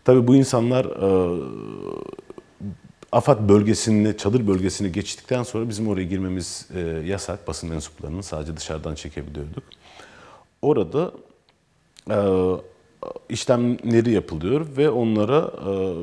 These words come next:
işte Suriye'ye gönüllü döndükleriyle ilgili bir kağıt imzalatıyoruz. Zaten bu kağıt daha önce de haberlerini yapmıştık. Bu, bu aslında çok da sağlıklı bir kağıt değil. Yine oradaki sığınmacıların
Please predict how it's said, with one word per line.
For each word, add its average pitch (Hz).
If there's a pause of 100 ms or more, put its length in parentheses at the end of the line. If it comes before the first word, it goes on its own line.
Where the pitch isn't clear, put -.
(240)
işte -
Suriye'ye 104
gönüllü 110
döndükleriyle 101
ilgili 113
bir 156
kağıt 117
imzalatıyoruz. 76
Zaten 92 (140)
bu 95 (100)
kağıt 87
daha 95
önce 90
de 85
haberlerini 85
yapmıştık. 82
Bu, 82
bu 78
aslında 78 (1080)
çok -
da 110
sağlıklı 101 (120)
bir 110
kağıt 113
değil. 82 (240)
Yine 101
oradaki 104
sığınmacıların 104